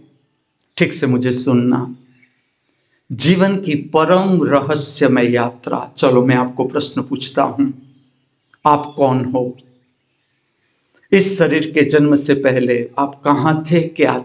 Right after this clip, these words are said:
थे, क्या जानते हो? इस शरीर के मृत्यु के बाद आप कहां जाओगे, क्या होगे? <clears throat>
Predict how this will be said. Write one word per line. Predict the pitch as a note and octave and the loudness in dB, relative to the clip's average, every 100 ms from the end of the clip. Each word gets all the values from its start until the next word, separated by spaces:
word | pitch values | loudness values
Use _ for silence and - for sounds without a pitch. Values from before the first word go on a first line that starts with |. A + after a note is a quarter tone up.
| - | -6
थे, | C#3 B2+ - _ _ _ _ _ _ _ | -8 -8 -12 _ _ _ _ _ _ _
क्या | D3+ C3+ | 0 0
जानते | C3 B2 B2 C3+ | 0 0 0 -2
हो? | C3+ - - _ _ _ _ _ _ _ _ _ - | -4 -6 -10 _ _ _ _ _ _ _ _ _ 2
इस | F#3 F#3 F3 | 2 2 0
शरीर | D3 D#3 D#3 | 0 0 0
के | D3 | 0
मृत्यु | C3 D3 C#3+ C#3 | 2 -2 -2 -4
के | C3+ | -4
बाद | A#2+ A#2+ A#2 B2 | -2 -2 -2 -6
आप | A#2+ - | -8 -4
कहां | D3 C#3+ C3+ | -4 0 0
जाओगे, | C#3 C#3 D3 D3 D#3+ | 2 2 2 0 -4
क्या | D#3+ D3 D3 | 0 2 2
होगे? | C3+ C3 B2+ C3 B2+ - _ _ _ _ _ _ _ _ _ _ _ _ _ _ _ _ - | 0 -4 -6 -6 -12 -18 _ _ _ _ _ _ _ _ _ _ _ _ _ _ _ _ -8
<clears throat> | C3+ | -4